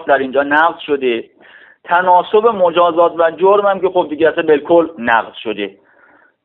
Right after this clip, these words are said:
این هم یکی دیگر است. البته در این مورد بگویم که این فتوا برآمده از فتاوی مشهور فقها هست،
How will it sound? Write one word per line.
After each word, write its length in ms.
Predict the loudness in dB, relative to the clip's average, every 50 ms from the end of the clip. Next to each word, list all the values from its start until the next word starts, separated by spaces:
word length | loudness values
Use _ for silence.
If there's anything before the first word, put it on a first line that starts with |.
| _ _ _
این 200 | -4 -2 0 2
هم 200 | 2 2 2 2
یکی 280 | 0 0 -2 -2 -4
دیگر 360 | -6 -4 -2 0 0 2 2 0
است. 100 | 0 0
البته 380 | 0 0 0 0 0 0 0
در 180 | 0 2 2 2
این 120 | 0 -2
مورد 400 | 0 0 0 2 2 0 -2 -2
بگویم 460 | -4 -2 -2 -2 -2 -2 -2 -2 -2
که 240 | -2 -2 -2 -2 -4 -6
این 380 | -8 -6 -6 -4 0 0 0 0
فتوا 500 | 0 0 -2 -2 -2 0 2 2 2 4
برآمده 640 | 4 2 4 4 2 2 0 -2 -2 -2 0 0
از 160 | 0 0 -2
فتاوی 600 | -2 -4 -4 -2 0 2 2 0 0 0 -4 -4 -4
مشهور 720 | -2 -2 -2 -2 -4 -8 -10 -4 -2 0 2 4 2 2
فقها 500 | 2 -2 0 2 2 2 4 2 2 2
هست، 420 | 2 0 0 -2 -2 -6 -8 -6